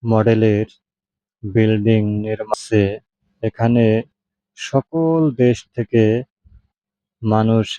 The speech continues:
এসে দেখে। বিকেল টাইমে অনেক মানুষ হয়। অনেক মানুষ এসে যার যার মতন ছবি তোলে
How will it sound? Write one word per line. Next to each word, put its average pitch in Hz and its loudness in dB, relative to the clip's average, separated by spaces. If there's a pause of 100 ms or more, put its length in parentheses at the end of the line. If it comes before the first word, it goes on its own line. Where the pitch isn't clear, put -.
(160)
এসে 110 0 (600)
দেখে। 101 -2 (1200)
বিকেল 117 2 (100)
টাইমে 123 0 (880)
অনেক 127 2
মানুষ 110 0 (100)
হয়। 92 -2 (2500)
অনেক 127 0 (120)
মানুষ 113 2 (220)
এসে 110 2 (380)
যার 104 0
যার 104 0
মতন 104 -2
ছবি 104 -2
তোলে 101 -4